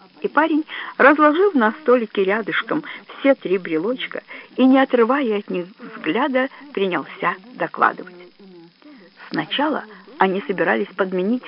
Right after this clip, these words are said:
все марки в один присест. Что-то сорвалось. Пришлось перестроиться и менять по частям.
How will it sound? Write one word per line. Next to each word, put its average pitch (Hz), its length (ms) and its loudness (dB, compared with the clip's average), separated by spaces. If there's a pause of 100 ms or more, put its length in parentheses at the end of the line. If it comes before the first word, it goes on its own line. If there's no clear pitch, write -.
(100)
все 254 160 2
марки 240 640 -2
в 180 80 2
один 165 240 0
присест. - 420 -12 (460)
Что-то - 440 -2
сорвалось. 269 440 2 (580)
Пришлось 285 460 2
перестроиться - 840 -2
и 175 40 2
менять 175 340 -4
по - 160 -12
частям. 170 420 -8